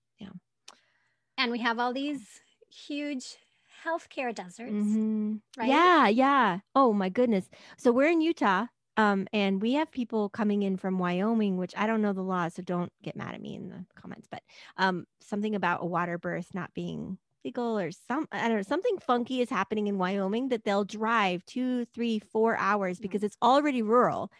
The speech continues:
Speaker 1: out there, the, this desert, this healthcare desert, it's already rural. And then they can't even get what they want or whatever. So they come to Utah to birth <laughs> and go back home.
Speaker 2: And that's so sad. Like,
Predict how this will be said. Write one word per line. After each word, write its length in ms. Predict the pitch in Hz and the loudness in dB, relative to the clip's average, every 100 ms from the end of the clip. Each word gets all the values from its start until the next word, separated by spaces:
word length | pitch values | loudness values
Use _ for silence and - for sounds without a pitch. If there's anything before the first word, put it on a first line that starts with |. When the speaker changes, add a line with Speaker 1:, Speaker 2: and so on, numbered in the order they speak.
| - | -6
Speaker 1:
out 160 | 196 185 | -4 -2
there, 300 | 175 151 170 - | -2 -2 -4 -6
the, 200 | 185 - 185 | -6 -6 -6
this 180 | 190 - | -8 -4
desert, 380 | 185 185 170 151 | -4 -4 -6 -12
this 100 | 175 | -14
healthcare 340 | 185 - 175 | -12 -10 -8
desert, 260 | 185 180 - | -4 -4 -6
it's 180 | - - | -10 -4
already 240 | 220 220 | -2 -2
rural. 320 | 175 180 123 - | -2 -2 -4 -4
And 140 | 185 185 | -2 -2
then 240 | 170 165 - - - | -4 -8 -12 -20 -10
they 80 | 202 | -2
can't 120 | 202 196 | 0 0
even 140 | 180 | 0
get 100 | 175 | -4
what 60 | 185 | -4
they 80 | 151 | -4
want 400 | 180 185 165 - - | -2 0 -2 -8 -10
or 260 | 156 147 - | -8 -10 -4
whatever. 260 | 190 185 180 | -2 -2 -4
So 160 | 185 - | -10 -6
they 360 | 196 185 180 175 _ _ _ _ _ - - | -2 0 0 -4 _ _ _ _ _ -20 -4
come 220 | 214 202 | 0 0
to 120 | 196 214 | 2 2
Utah 420 | 247 440 233 175 | 2 2 0 -2
to 120 | - | -2
birth 340 | 170 151 - - | -4 -4 -6 -6
<laughs> 720 | - - - - - - - | -6 -6 -8 -14 -14 -8 -6
and 100 | 311 | 0
go 100 | 220 | 0
back 320 | 214 269 - | 2 -2 -2
home. 340 | 381 494 196 - _ _ _ _ _ - - - - _ _ _ _ _ - | -2 -2 -2 -6 _ _ _ _ _ -20 -20 -20 -20 _ _ _ _ _ -12
Speaker 2:
And 80 | 302 | -10
that's 220 | 330 - | -10 -12
so 480 | - 339 330 320 330 | -14 -6 -4 -4 -6
sad. 500 | - 339 359 202 196 | -12 -10 -8 -8 -6
Like, 360 | 233 233 - | -4 -4 -8